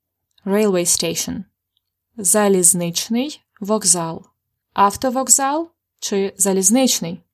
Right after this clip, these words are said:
Anton was still a bit confused, so I asked another question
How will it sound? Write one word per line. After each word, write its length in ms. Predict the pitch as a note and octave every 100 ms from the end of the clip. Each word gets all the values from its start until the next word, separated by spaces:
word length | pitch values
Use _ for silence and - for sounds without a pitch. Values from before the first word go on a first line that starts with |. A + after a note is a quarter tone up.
| _ _ _ _ _ _ _ _ _ _ _ _ _ _
Anton 560 | A3 G#3+ C4 D4+ D#4+ D4
was 240 | A#3+ A#3
still 340 | - - A3+ A3+
a 40 |
bit 200 | F#3+ -
confused, 680 | F3+ F3+ G3+ A3 C4+ C#4 -
so 460 | - G3+ F#3 F#3+
I 220 | G3+ F#3+
asked 420 | G#3 F#3+ G3+ - -
another 320 | F#3+ F#3 F#3+
question 460 | F#3 F3+ F3+ F3